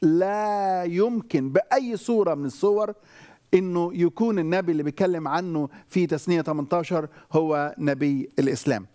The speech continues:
لكن النقطة بقى الغريبة إنه هو بيحاول يثبت إنه ال-، في مملكة اللي هي مملكة، آه،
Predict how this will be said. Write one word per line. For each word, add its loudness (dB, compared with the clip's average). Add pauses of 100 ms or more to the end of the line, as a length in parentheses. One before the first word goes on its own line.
(320)
لكن -4
النقطة -4
بقى -4
الغريبة -2
إنه -4
هو -2
بيحاول -4
يثبت -2
إنه 0 (440)
ال-، 2
في 0
مملكة 0
اللي -2
هي 0
مملكة، 0 (260)
آه، 2